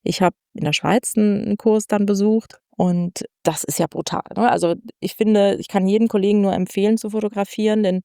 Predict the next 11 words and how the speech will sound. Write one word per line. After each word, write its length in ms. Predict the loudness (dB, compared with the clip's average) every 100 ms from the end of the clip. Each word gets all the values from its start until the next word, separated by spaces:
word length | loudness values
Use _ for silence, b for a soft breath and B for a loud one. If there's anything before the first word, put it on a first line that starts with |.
| 0
der 160 | 0
größte 460 | 0 0 0 0 -4
Benefit 520 | 0 0 0 -2 -6
ist, 260 | -4 -6 -8 -4
dass 480 | -4 -4 -10 -14 -10
das 220 | -8 -6
Lernen 640 | -2 0 2 2 0 -2 -4
und 240 | -6 -6
das, 400 | -6 -8 -12 -14
das 160 | -12 -6
Schulen 640 | -6 -2 -2 0 0 -2